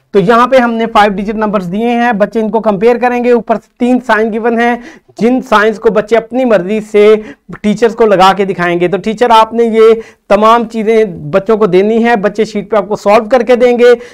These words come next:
जब बच्चे आपको solve करके दे देंगे तो आपको पता चल जाएगा कि बच्चों को ये एसएलओ समझ आ गया है। तो अभी चलते हैं today's lesson की तरफ, Today's concept की तरफ। तो हम देखेंगे एक number, पहले तो हम इसको read करेंगे। यहाँ पे देखेंगे ये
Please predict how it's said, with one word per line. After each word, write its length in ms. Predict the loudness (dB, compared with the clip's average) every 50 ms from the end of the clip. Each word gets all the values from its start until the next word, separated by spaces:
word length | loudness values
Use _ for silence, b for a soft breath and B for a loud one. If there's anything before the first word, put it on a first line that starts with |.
| B B -2
जब 200 | 0 2 2 2
बच्चे 200 | 2 2 2 2
आपको 160 | 2 0 0
solve 240 | 0 2 2 2 2
करके 300 | 2 0 -2 0 0 0
दे 140 | 2 2 2 4
देंगे 260 | 4 2 2 2 2
तो 120 | 2 4
आपको 220 | 2 2 0 0 0
पता 140 | 2 2 2
चल 160 | 2 0 0
जाएगा 240 | 2 2 2 2 2
कि 80 | 2 2
बच्चों 300 | 2 0 0 0 0 2
को 100 | 4 4 4
ये 140 | 4 4
एसएलओ 260 | 4 4 2 2 2 2
समझ 260 | 0 0 0 2 2
आ 140 | 4 4 4
गया 200 | 4 4 2 2
है। 180 | 2 2 -2 -4 B B B B B B
तो 80 | 0 2
अभी 360 | 2 2 4 4 2 2 2 -2 -12 _ _ _ _ _ -2
चलते 300 | 0 0 2 2 0 0
हैं 160 | 2 2 0
today's 480 | -2 -2 -4 -2 2 4 4 4 2 2
lesson 320 | 2 0 0 0 -2 -6
की 100 | -6 -6
तरफ, 300 | -4 -2 0 0 -2 -2
Today's 280 | -2 -2 0 0 0 0
concept 400 | 0 -2 -4 -2 -2 -2 -2 -4
की 80 | -4 -2
तरफ। 300 | 0 2 2 2 2 0 b b b b b b
तो 60 | 0
हम 160 | 0 0 2 2
देखेंगे 380 | 2 2 2 0 0 2 4
एक 180 | 4 4 4 2
number, 380 | 0 0 2 4 4 4 2 2
पहले 420 | -2 -8 -2 0 2 2 4 2
तो 80 | 2 2
हम 120 | 2 0
इसको 180 | 0 0 2 2
read 200 | 2 2 0 2
करेंगे। 280 | 2 2 2 4 4 4
यहाँ 240 | 4 4 4 2
पे 100 | 2 0
देखेंगे 460 | 0 0 -2 -2 -2 -4 -2 -2 -4 -4 -8 _ _ _ _ _ _ _ _ _ _ _ _ _ _ _ _ _ _ _ _ _ _ _ _ -4
ये 160 | -2 -2 -2